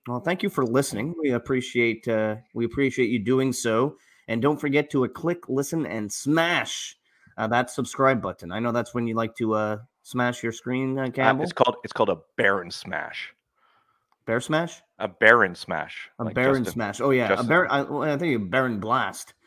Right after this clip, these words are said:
Speaker 2: Yeah,
Speaker 1: But,
Speaker 2: but
Speaker 1: uh,
Speaker 2: it, you, there's a blast and a smash. He's a big guy. He could shoot. He
Speaker 1: <laughs>
Speaker 2: can hit. He could do it all.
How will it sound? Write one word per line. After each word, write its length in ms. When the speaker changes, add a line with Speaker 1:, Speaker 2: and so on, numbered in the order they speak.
Speaker 2:
Yeah, 200
Speaker 1:
But, 100
Speaker 2:
but 120
Speaker 1:
uh, 40
Speaker 2:
it, 100
you, 160
there's 180
a 60
blast 380
and 100
a 40
smash. 340
He's 140
a 40
big 200
guy. 280
He 60
could 160
shoot. 340
He 100
Speaker 1:
<laughs> 140
Speaker 2:
can 20
hit. 340
He 80
could 120
do 120
it 60
all. 360